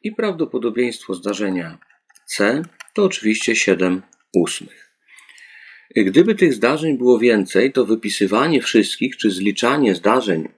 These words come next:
w pytaniu co najmniej, przynajmniej raz jest dosyć, y, pracochłonne, a czasem niemożliwe. Więc drugi sposób, zobaczmy na fajną własność. Wprowadźmy zdarzenie przeciwne. Bo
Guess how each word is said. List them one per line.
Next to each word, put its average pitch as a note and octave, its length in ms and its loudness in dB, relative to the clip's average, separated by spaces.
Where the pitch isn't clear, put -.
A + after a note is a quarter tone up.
w - 60 -20
pytaniu A2 460 2
co F#2 160 0
najmniej, F#2+ 460 0
przynajmniej G2+ 580 0
raz - 340 -8
jest D#3+ 180 2
dosyć, C3 500 0
y, A2+ 120 0
pracochłonne, A2 920 2
a - 40 -4
czasem A2 400 -4
niemożliwe. C3 600 0
Więc - 260 -2
drugi G3 320 0
sposób, - 640 -2
zobaczmy B2+ 580 -6
na A#2 360 -4
fajną B2 360 -2
własność. - 720 -6
Wprowadźmy D3+ 640 0
zdarzenie G2 480 0
przeciwne. - 640 -6
Bo G2 340 2